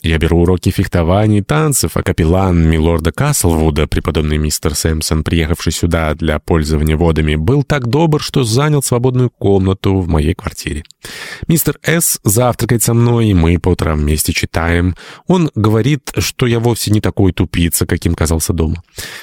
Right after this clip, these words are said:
Мы читали историю мистера Рейнпина и проповеди доктора Барроу, а для развлечения Шекспира, Гомера в переводе мистера Попа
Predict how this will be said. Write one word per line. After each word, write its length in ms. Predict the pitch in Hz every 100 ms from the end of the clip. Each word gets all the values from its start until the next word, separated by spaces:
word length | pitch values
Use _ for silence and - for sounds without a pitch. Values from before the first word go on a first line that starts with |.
| -
Мы 140 | 143
читали 380 | 170 156 147 143
историю 640 | - 135 - 127 120 113 113
мистера 440 | 113 - 110 117 -
Рейнпина 880 | 98 107 104 98 98 101 98 101 - - - -
и 200 | 117 120
проповеди 560 | - 113 120 117 117
доктора 500 | 107 101 104 - 107
Барроу, 840 | 101 82 104 101 92 90 90 90 -
а 120 | - 82
для 180 | 76
развлечения 540 | 78 76 76 - 104 101
Шекспира, 640 | - - - 92 95 92
Гомера 500 | 82 78 80 82 85
в 100 | -
переводе 400 | - 80 76 73
мистера 380 | 78 76 - 78
Попа 400 | - 135 131 110